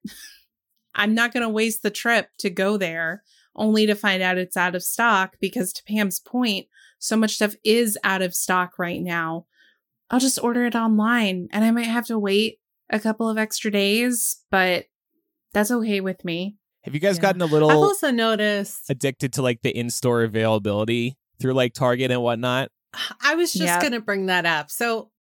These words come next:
Speaker 3: Target actually does pretty good with the in-store availability. If the number is two or lower, even if it's three,
Speaker 2: Oh,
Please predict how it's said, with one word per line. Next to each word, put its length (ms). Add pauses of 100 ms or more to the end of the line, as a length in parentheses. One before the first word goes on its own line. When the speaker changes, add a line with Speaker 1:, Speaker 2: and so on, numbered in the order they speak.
(360)
Speaker 3:
Target 480
actually 360
does 280 (160)
pretty 320
good 220
with 200
the 160
in-store 400
availability. 1000 (520)
If 460 (320)
the 140
number 580
is 360 (640)
two 400
or 160
lower, 720
even 260
if 100
it's 220
three, 240
Speaker 2:
Oh, 40